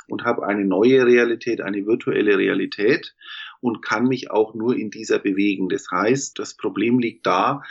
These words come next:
dass die wirkliche Realität, in der ich nun mal lebe, in diesem Moment, in dem ich die Brille aufhab, nicht existiert,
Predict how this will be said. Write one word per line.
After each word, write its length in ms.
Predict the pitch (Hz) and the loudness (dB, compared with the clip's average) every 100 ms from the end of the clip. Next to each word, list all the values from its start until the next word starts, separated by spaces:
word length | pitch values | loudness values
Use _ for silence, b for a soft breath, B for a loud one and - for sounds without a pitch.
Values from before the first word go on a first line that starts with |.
| B B | B B
dass 160 | 104 | -10
die 160 | - 98 | -6 2
wirkliche 500 | 110 - 143 139 117 | 4 4 2 0 0
Realität, 600 | 101 98 101 95 104 - | 2 2 2 -2 0 0
in 140 | 95 | 0
der 140 | 98 101 | 0 -2
ich 140 | 98 | -2
nun 140 | 110 107 | -6 -2
mal 180 | 101 | 0
lebe, 500 | 92 98 101 131 139 139 B B _ | 0 0 4 6 6 0 B B _
in 280 | 127 123 - | 2 2 0
diesem 320 | 123 143 139 | -4 0 2
Moment, 400 | 117 107 107 120 | 2 4 2 2
in 140 | 120 | 0
dem 160 | 107 107 | 0 -4
ich 100 | 107 | -4
die 120 | 113 | -6
Brille 380 | - 107 131 - | 2 4 6 4
aufhab, 460 | 113 113 117 107 - - | 2 2 -2 -4 -8 -6
nicht 300 | 110 120 - | -4 -4 -4
existiert, 880 | 110 - - - 104 127 175 - | -6 -6 -10 -10 0 4 4 0